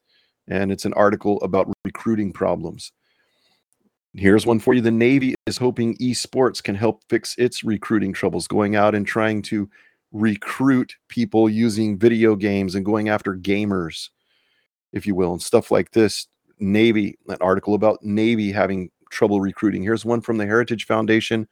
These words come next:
heritage dot org. "Army is falling dangerously short on recruitment."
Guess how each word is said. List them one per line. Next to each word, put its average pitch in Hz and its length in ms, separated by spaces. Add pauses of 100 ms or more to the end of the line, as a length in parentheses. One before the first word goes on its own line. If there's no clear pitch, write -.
(180)
heritage 104 400
dot 101 220
org. 110 360 (380)
"Army 135 360
is 110 240
falling 117 480
dangerously 113 880
short - 560
on 101 180
recruitment." 101 600